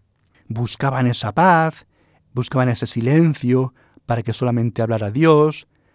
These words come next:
y van y te recuerdan y te sacan alguna que otra cita de Santa Teresa de Jesús, o de San Juan de la Cruz, o de algún padre del desierto. ¿Mm? Bueno, pues luego diremos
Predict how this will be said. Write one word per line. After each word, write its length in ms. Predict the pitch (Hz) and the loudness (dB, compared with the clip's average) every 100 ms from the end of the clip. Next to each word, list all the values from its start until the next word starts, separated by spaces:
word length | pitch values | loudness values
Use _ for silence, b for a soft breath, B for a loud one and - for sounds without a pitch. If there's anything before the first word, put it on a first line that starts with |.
| _ | _
y 160 | 131 | -6
van 280 | 117 120 135 | 0 2 4
y 80 | 139 | 2
te 120 | 135 | 0
recuerdan 720 | 127 123 131 156 165 156 165 | -2 -2 2 4 4 2 -2
y 40 | 110 | -2
te 120 | 110 | -4
sacan 420 | 120 131 156 160 b b | -2 0 0 -2 b b
alguna 480 | 113 113 131 131 117 | -8 -2 0 0 -2
que 120 | 131 | 0
otra 300 | 127 123 113 | 0 0 -4
cita 360 | - 160 156 123 | -2 -4 -2 -2
de 60 | |
Santa 240 | 104 107 104 | -2 -4 -4
Teresa 300 | 120 120 113 | -4 -2 -4
de 80 | |
Jesús, 580 | 113 110 202 190 196 196 b b b | -4 -2 2 2 2 -2 b b b
o 120 | - | -6
de 120 | 117 113 | -6 -4
San 180 | 110 | -6
Juan 240 | 101 123 123 | -4 -2 0
de 80 | 113 | 0
la 140 | 101 | -2
Cruz, 520 | 165 190 180 175 - b b b | 0 2 2 0 -4 b b b
o 120 | b 123 | b -4
de 60 | |
algún 260 | 113 123 123 | -2 0 0
padre 240 | 120 117 | 2 0
del 160 | 113 107 | 0 -4
desierto. 920 | 107 104 151 185 202 - 143 175 208 _ _ - | -6 -2 2 4 2 0 2 2 -2 _ _ -8
¿Mm? 220 | 131 214 247 _ _ | -4 -4 -4 _ _
Bueno, 180 | - 92 | -12 -12
pues 160 | - 98 | -8 -4
luego 180 | 131 131 | -2 0
diremos 460 | 120 127 143 143 | 0 0 0 -4